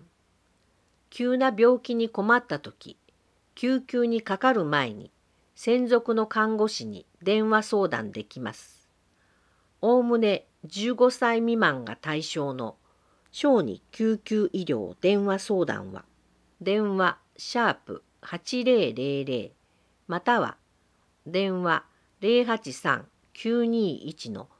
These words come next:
二七五五、毎日十九時から翌朝八時、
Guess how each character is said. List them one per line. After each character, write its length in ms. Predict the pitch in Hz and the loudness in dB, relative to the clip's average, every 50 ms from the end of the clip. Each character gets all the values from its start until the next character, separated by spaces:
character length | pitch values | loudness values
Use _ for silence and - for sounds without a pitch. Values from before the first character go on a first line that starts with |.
| _ _ _ _ _ _ - | _ _ _ _ _ _ -8
二 300 | 208 220 240 240 240 233 | -6 -4 -2 0 0 2
七 320 | 226 226 214 160 127 110 - | 2 2 0 0 -2 -4 -4
五 300 | - 156 156 151 143 143 | 0 0 2 2 0 -2
五、 320 | - 139 127 107 95 - _ _ _ _ _ _ _ _ _ _ _ _ _ _ _ - | -4 -4 -4 -6 -6 -10 _ _ _ _ _ _ _ _ _ _ _ _ _ _ _ -4
毎 280 | 220 247 262 247 208 | -2 0 0 0 0
日 420 | 151 123 117 - - - - - - _ _ _ _ _ _ _ _ | -2 -4 -8 -12 -14 -18 -18 -18 -20 _ _ _ _ _ _ _ _
十 260 | - - 214 240 247 233 | -8 -4 -2 -2 -2 -4
九 160 | - 240 226 | -4 -6 -6
時 140 | 180 143 - | -6 -6 -10
か 160 | - 107 107 | -10 -10 -8
ら 140 | 104 - - _ _ | -10 -10 -12 _ _
翌 320 | - 147 165 170 - 220 214 | -6 -6 -6 -4 0 0 0
朝 280 | 214 214 - - 196 | 0 0 0 -2 -4
八 340 | 190 - 139 - - 214 196 | -4 -4 -8 -8 -8 -8 -8
時、 120 | - - | -8 -12